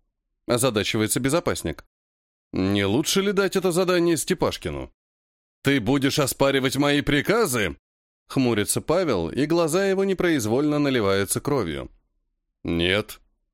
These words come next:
Просто уточняю, господин», — спешит заверить гвардеец. Бывалый солдат не испугался, но адреналина в крови прибавилось порядочно. Все-таки барон — смертоносный маг крови, лучше его не злить лишний раз.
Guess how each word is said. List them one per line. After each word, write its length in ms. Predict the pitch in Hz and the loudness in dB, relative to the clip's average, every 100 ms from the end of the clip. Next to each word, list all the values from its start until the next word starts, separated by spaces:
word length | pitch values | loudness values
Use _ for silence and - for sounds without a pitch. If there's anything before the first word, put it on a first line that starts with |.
| _ _ _ | _ _ _
Просто 380 | 98 90 104 151 | -2 -2 0 0
уточняю, 520 | 135 143 - 123 101 | 0 0 0 0 0
господин», — 540 | 92 - 101 95 101 - _ _ _ _ | -2 -2 0 0 -2 -4 _ _ _ _
спешит 480 | - - 147 151 170 | -6 -2 0 0 0
заверить 460 | 190 151 127 135 | 0 0 0 -2
гвардеец. 720 | 131 147 127 98 87 - - - _ _ _ _ _ - | -2 -2 0 -2 -2 -2 -8 -12 _ _ _ _ _ -4
Бывалый 480 | 90 95 196 208 | -2 0 0 0
солдат 480 | 180 180 143 160 180 | 0 0 0 0 0
не 160 | 165 160 | 0 0
испугался, 800 | 147 160 139 190 123 - 87 78 | -2 -2 0 0 0 -2 -4 -2
но 220 | 98 196 | 0 0
адреналина 580 | 214 208 202 175 196 208 | 0 0 0 0 0 -2
в 80 | - | 0
крови 300 | 170 139 170 | 0 0 0
прибавилось 540 | 170 120 127 147 135 | 0 0 0 0 0
порядочно. 640 | 151 135 101 90 - 95 - _ _ _ _ _ | 0 0 0 -2 -4 -4 -6 _ _ _ _ _
Все-таки 380 | - 240 247 233 | -4 -2 0 0
барон — 640 | 175 165 160 190 196 110 87 | 2 2 2 2 0 -2 -2
смертоносный 760 | - 131 113 101 123 - 123 | 0 0 0 0 0 0 0
маг 260 | 110 143 - | 0 -2 -2
крови, 460 | 165 202 120 82 - _ _ - | -2 0 0 -2 -6 _ _ -4
лучше 400 | 98 156 180 208 | 0 0 0 0
его 160 | 202 196 | 0 0
не 140 | 196 | 0
злить 340 | 131 107 95 | 0 -2 -2
лишний 380 | 95 92 - 98 | -2 -2 0 0
раз. 340 | 92 90 - | 0 0 -4